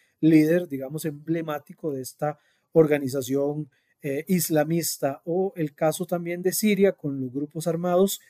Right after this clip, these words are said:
que se han mezclado con manifestantes pacíficos al inicio del conflicto para generar, digamos,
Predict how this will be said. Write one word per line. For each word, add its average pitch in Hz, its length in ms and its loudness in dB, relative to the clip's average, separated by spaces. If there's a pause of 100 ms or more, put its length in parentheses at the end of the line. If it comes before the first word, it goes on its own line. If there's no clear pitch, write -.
(240)
que 151 140 0
se 147 80 2
han 143 100 2
mezclado 170 500 2
con 170 160 -6
manifestantes 175 680 -4
pacíficos 196 680 0 (380)
al 147 160 0
inicio 147 340 0
del 170 120 2
conflicto 208 520 0
para 208 400 2 (140)
generar, 147 560 0
digamos, 147 540 -2